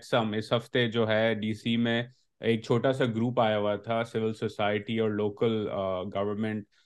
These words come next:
آ، یا لوکل پولیٹیکل لوگوں کا جو former فاٹا سے ہیں۔ Um, there was a really good delegation and I met some of them. We had a good discussion. Um, and one thing, I, we, you know, obviously we talked about the Peshawar blast and the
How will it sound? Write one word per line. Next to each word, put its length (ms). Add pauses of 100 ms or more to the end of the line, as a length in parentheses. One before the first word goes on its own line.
(140)
آ، 220
یا 360 (220)
لوکل 340
پولیٹیکل 880
لوگوں 460
کا 180
جو 140 (140)
former 280
فاٹا 300
سے 160
ہیں۔ 240 (400)
Um, 140
there 220
was 100
a 80
really 260 (140)
good 100
delegation 640
and 160
I 160
met 140 (120)
some 180
of 80
them. 200
We 60
had 160
a 100
good 140
discussion. 580 (460)
Um, 200 (140)
and 180
one 180
thing, 180
I, 180
we, 80
you 140
know, 160
obviously 320
we 60
talked 320
about 160
the 140
Peshawar 400
blast 460
and 80
the 80